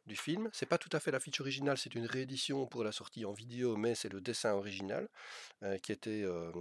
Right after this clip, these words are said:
heu, réalisé par un peintre belge, heu, dont le nom m'échappe maintenant. Heu, oui, voilà, c'est Pascal Lebrun, un ami de, de la bande des Trois,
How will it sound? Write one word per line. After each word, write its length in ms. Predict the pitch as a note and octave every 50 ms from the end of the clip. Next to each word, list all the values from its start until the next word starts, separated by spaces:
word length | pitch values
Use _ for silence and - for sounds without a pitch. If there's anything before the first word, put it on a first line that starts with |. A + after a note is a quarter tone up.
| F#2 - - - - - - - - - - -
heu, 540 | - - - - - - B2 A#2 - F#2+ -
réalisé 440 | A2 G#2+ G#2 G#2 G#2 G#2 G#2+ A#2 A#2
par 200 | B2 - - - G2+
un 100 | F#2+ - - _ _ _
peintre 380 | C3 B2+ B2 A#2 - - G#2+
belge, 600 | F#2+ G#2 G#2 A#2+ A#2+ A#2+ A2+ G#2+ G2 F#2 F#2 F2 - - - - - - - - - - _ F#2
heu, 180 | F#2 F#2 F#2 F#2
dont 340 | F#2+ A2 G#2+ G#2+ G#2+ G#2 G2
le 140 | F#2+ F#2+
nom 300 | F#2 G2 F#2 F#2 F2+ F2 F2
m'échappe 360 | - F#2 F#2 - - G2+ - - _
maintenant. 440 | F#2 F#2 - - B2 C3+ D#3 F3+ G3+ - -
Heu, 100 | A#2+ A#2+
oui, 160 | A#2 B2+ C#3
voilà, 220 | C3 A2 F#2+ F2+ -
c'est 160 | - - -
Pascal 360 | - - - - - G#2 G2+
Lebrun, 380 | F#2+ F#2 F2+ G2+ G#2 G#2+ C#3+ - - _ - -
un 120 | F#2 F#2+ F#2
ami 200 | F2+ G2 G#2+ A#2
de, 260 | F#2+ F2 D#2+ D#2+ D#2
de 100 | D#2+ E2 D#2+
la 100 | - D#2+
bande 200 | E2+ E2 D2+ -
des 120 | G#2+ G#2+
Trois, 240 | - - - -